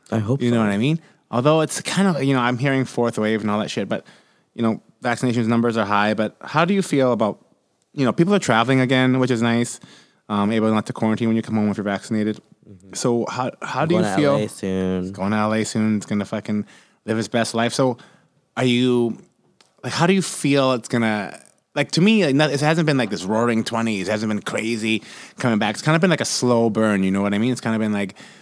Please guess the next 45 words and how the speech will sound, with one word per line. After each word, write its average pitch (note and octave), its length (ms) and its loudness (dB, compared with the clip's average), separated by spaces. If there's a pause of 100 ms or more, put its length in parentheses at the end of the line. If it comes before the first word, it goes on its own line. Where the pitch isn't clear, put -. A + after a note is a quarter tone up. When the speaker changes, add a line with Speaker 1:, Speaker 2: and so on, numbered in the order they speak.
(160)
Speaker 2:
we're G#2+ 120 -2
re-, A#2 220 2
getting A#2 300 0
back A2 240 0
into A2+ 220 -2
a A2+ 60 0
thing. A2+ 220 -4
The C3 60 0
one F3 160 4
thing F#3 140 0
I A#2+ 80 2
have A2+ 280 0
noticed F3 420 -2
is A2+ 200 -4
that G#2 200 0 (380)
people F3+ 260 -4
seem F#3+ 220 0
to F3 60 2
be D#3+ 100 2
hooking C#3+ 240 -4
up C3+ 180 -4 (400)
a A2+ 80 -8
Speaker 1:
A - 0 -
Speaker 2:
lot A#2 220 2
Speaker 1:
lot G2+ 180 0
Speaker 2:
more. A#2 140 2 (140)
Speaker 1:
more, F#2 260 -8 (180)
Speaker 2:
They're C#3 160 0
like D3 100 -2
Speaker 1:
for - 60 -8
Speaker 2:
caged C#3 280 2
Speaker 1:
sure. A#2 80 0
Speaker 2:
animals. G#2+ 420 -2
Like, G2 240 -4 (460)
<clears throat> D3+ 200 2
girls B2 240 0
and A#2+ 80 -2
guys, A2+ 340 0
if A2 160 -6
they're A2 140 0
out, G#2 420 0
they're G2+ 180 -4
just G2 160 -6
like, F#2 220 -6
"Whoop." F3+ 160 4